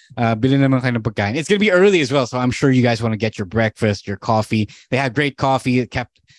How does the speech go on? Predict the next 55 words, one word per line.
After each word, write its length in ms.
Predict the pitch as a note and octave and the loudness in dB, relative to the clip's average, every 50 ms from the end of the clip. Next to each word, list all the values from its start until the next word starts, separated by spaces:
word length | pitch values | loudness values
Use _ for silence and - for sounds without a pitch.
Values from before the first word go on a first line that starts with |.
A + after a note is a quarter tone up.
| _ _ _ | _ _ _
kept 180 | - D#3 - - | -8 -6 -2 -2
me 140 | D3 D3 - | -2 0 2
up 180 | C#3+ C#3+ C3+ | 0 0 -2
during 420 | C#3+ A#2 B2+ C3+ B2+ B2+ B2+ B2+ A2+ | 0 -2 0 2 2 2 2 2 2
the 160 | A#2 A#2 A#2+ | 2 0 0
Night 200 | A#2 A#2+ B2 B2 | 2 0 0 -2
of 100 | A2 G#2 | -4 -8
Champions 460 | - - B2+ A#2+ A2+ - A#2+ G#2+ - | -6 -4 -4 -4 -4 -4 -6 -6 -2
watch 340 | - A2 A2 A2 A2 - - | 0 2 2 2 0 -4 -6
party 280 | - G#2+ G#2 G#2+ G#2+ F#2 | -4 -4 -2 -2 -4 -8
at 100 | F#2 F#2 | -8 -6
one 220 | G2+ G#2+ G#2+ G#2+ | -4 -2 -2 -2
A 120 | A2 G#2+ G2 | -2 -4 -4
M. 300 | G#2 G#2 G2+ G2+ G2 G2 | -4 -4 -4 -4 -6 -6
So, 300 | - - G2+ G2 F#2+ - - - - - _ - | -6 -4 -4 -4 -4 -8 -14 -20 -20 -20 _ -6
daming 240 | - B2+ C3+ D3 C#3+ | -4 -2 0 0 0
ganap 200 | C3+ C#3 C3+ - | 0 0 -2 0
doon. 200 | B2+ C3 A#2 G#2+ | 0 0 0 0
Uh, 220 | G#2+ G#2 G2+ G2+ G#2+ | -4 -4 -6 -6 -4
really 220 | A2+ D3 D#3 D#3 | 0 0 0 2
good 180 | C#3+ C3+ C#3+ - | 2 0 -2 -2
stuff. 240 | - - C#3+ B2+ B2 | -2 -2 -2 -2 -2
And 80 | - | -2
then 100 | A#2 A2 | -4 -4
you 60 | A2 G#2+ | -4 -6
can 120 | A2 G#2+ | -8 -4
buy 200 | G2 A#2 A2+ A2+ | 0 0 2 2
your, 320 | A2 A2 G#2+ G#2+ G2+ G2+ | 0 0 -2 -4 -4 -6
uh, 240 | G2+ G2+ G2 F#2+ F#2+ F#2+ - _ _ | -8 -8 -8 -8 -10 -10 -14 _ _
your 120 | G2 G2+ | -12 -12
cards, 340 | - - - D3 C#3 A#2+ - | -8 -4 -2 -2 -2 0 -2
M 140 | F3 D#3+ C#3 | -4 -2 -2
W 260 | C#3 C#3+ D3+ D#3+ D#3 | -4 -4 -2 -2 -2
F 140 | D3+ C#3 - | -4 -4 -4
cards, 340 | - D3+ C#3+ C3 A#2+ A2 - | -4 -4 -2 -2 -4 -6 -6
N 200 | C#3 D3+ C#3+ C3 | -6 -4 -4 -2
B 120 | C3 D3 | 0 0
A 100 | C#3 C3+ | -2 -2
cards, 460 | - - C3 B2+ A#2 A#2 G#2+ - - | -2 -2 -2 -2 0 0 -2 -4 -4
wrestling 320 | C3+ C3+ B2 - - B2+ G#2+ | -6 -6 -6 -4 -6 -6 -6
cards. 420 | - B2 A#2 A2+ A2 G2 - - - _ _ _ _ _ C3+ A2+ | -4 -2 -2 0 -2 -2 -6 -12 -18 _ _ _ _ _ -10 -6
Uh, 240 | G#2+ G#2+ G#2+ A2 - | -4 -4 -4 -4 -4
I 140 | C3+ C3+ C3 | -4 -4 -4
think 160 | B2+ C#3+ C#3+ | -4 -6 0
even 260 | D3 C3+ C3+ C3+ B2+ | 0 2 4 4 4
Magic 280 | B2+ C3 B2+ A2+ A#2+ A#2 | 4 2 0 -2 -6 -12
the 80 | A2 | -8
Gathering. 520 | G2+ B2+ B2+ C3 A#2+ B2 A2+ A2+ G#2+ G#2 G2 | -4 -2 -2 0 0 0 0 0 -2 -4 -6
Uh, 180 | G2 G2+ G#2 A2 | -8 -8 -8 -6
a 40 | |
lot 200 | B2+ C3+ C3+ C3+ | -2 -2 0 0
of, 180 | C3 A#2 A2 - - | 0 -2 -4 -10 -6
uh, 200 | B2 A#2 A2 A2 G#2 G2 | -4 -2 -2 -2 -4 -4
geek 220 | - A3 G#3+ - | -4 -4 -4 -4
stuff 400 | - - - G3+ E3+ - - - | -4 -2 -2 -2 -2 -2 -8 -18